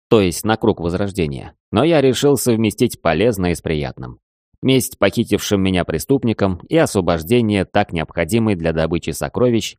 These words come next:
бетонной поверхности. Подойдя сбоку к джипу, я поудобнее ухватился за низ и, напрягая все свои силы, смог приподнять, а затем и перевернуть машину на бок.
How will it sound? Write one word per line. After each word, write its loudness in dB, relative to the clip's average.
бетонной 0
поверхности. -6
Подойдя 4
сбоку 0
к -6
джипу, -2
я 2
поудобнее 2
ухватился 0
за 0
низ -2
и, 2
напрягая 2
все 0
свои 0
силы, 0
смог 0
приподнять, 0
а -2
затем 2
и -2
перевернуть 0
машину -2
на -6
бок. -18